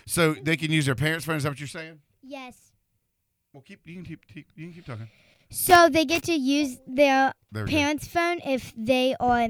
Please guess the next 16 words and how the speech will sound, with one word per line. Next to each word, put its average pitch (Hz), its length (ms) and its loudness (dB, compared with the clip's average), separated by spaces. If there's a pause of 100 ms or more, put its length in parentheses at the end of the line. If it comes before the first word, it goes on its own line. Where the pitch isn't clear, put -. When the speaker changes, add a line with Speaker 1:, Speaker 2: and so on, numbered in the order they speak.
(100)
Speaker 2:
not 240 460 -4
at 220 260 -6
work, 269 340 -2 (120)
or 359 240 2
they 277 140 0
might 269 300 -2
use 240 260 -2
their 208 160 -2
grandparents' 262 580 -4
phone 226 180 -6
if 220 140 -8
their 202 240 -4 (520)
parents 269 340 2 (100)
are 320 160 4
at 254 340 0
work, 208 340 -6